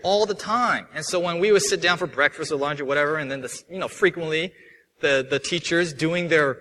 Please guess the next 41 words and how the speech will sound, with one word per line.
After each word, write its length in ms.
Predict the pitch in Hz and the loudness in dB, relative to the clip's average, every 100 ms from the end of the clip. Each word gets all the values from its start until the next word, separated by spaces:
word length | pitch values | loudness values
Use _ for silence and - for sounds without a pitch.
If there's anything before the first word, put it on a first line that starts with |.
| - | -2
their 140 | 165 151 | 2 4
job 480 | 135 160 160 170 160 | 4 4 4 2 2
would 100 | 143 | 2
ask, 240 | 147 160 | 2 0
"Oh, 160 | 302 247 | -4 -2
what 180 | 226 | 0
did 140 | 233 202 | -2 -2
you 160 | 262 | 0
read 160 | 214 185 | 0 0
for 80 | 175 | 0
your 100 | 160 | -2
devotions 380 | 147 160 147 139 | 0 0 0 -8
this 140 | 135 | -8
morning?" 260 | 143 123 113 | -6 -6 4
I 140 | 160 | 4
would 160 | 233 269 | 4 2
lie. 380 | 285 330 330 233 - _ _ _ _ _ _ _ _ _ _ _ _ _ | 0 0 -2 -4 -12 _ _ _ _ _ _ _ _ _ _ _ _ _
I 100 | 156 | 2
would 220 | 214 233 | 4 4
come 240 | - 240 240 | 2 0 2
up 140 | 254 | 2
with 100 | 220 | 0
some 380 | - - 240 254 | -2 -2 -2 -2
excuse 580 | 214 - - 262 233 202 | -2 -6 -4 -2 -2 -2
about 160 | 190 | -2
something 380 | - 226 226 233 | -2 -4 -4 -2
I 60 | 214 | 0
read 400 | 202 226 226 180 | 2 2 2 4
days 220 | 214 214 | 4 4
before 560 | 214 - 240 226 196 165 | -2 0 4 6 6 4
or, 240 | 160 151 - - - 175 | 2 -2 -8 -20 -6 -2
or 100 | 170 | 2
just 200 | 220 - | 2 4
something 420 | 277 285 - 254 | 2 2 4 4
else 300 | 254 196 - - - - | 6 4 0 -12 -10 -2
because, 920 | 185 - 294 277 151 143 175 196 - _ _ _ _ _ _ _ _ _ _ _ | -2 0 4 6 6 4 2 -2 -6 _ _ _ _ _ _ _ _ _ _ _
you 60 | 160 | -6
know, 100 | 139 | 2
that 120 | 156 | 2
was 140 | 156 | 2
embarrassing. 760 | 139 113 156 175 123 104 98 202 | -2 2 6 6 4 -4 -10 -12